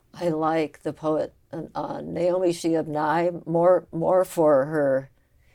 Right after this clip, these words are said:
care of other poets than her, I like her poetry, but bec-, because of her personality,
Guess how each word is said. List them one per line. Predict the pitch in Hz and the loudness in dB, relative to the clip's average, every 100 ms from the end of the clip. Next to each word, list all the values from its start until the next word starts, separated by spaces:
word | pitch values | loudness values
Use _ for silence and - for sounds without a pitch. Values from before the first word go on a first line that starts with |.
| _ - | _ -12
care | - 170 165 160 151 | 0 2 4 4 0
of | - 143 | -2 -4
other | 147 156 151 | -2 -2 -2
poets | 156 151 151 - - - _ - | -2 -2 0 -4 -12 -20 _ -4
than | 160 151 143 | 0 0 -2
her, | 151 - | -8 -6
I | 170 | 0
like | 165 185 | 0 0
her | 170 | -2
poetry, | 170 151 - 139 | -2 -2 -2 -6
but | 190 - _ _ - _ _ _ _ - | -6 -8 _ _ -20 _ _ _ _ -8
bec-, | 175 - - | -8 -10 -16
because | - 190 170 | -2 0 0
of | 170 | -2
her | |
personality, | 160 180 165 165 156 147 151 156 135 - | -2 0 -2 -2 -2 0 0 0 -4 -10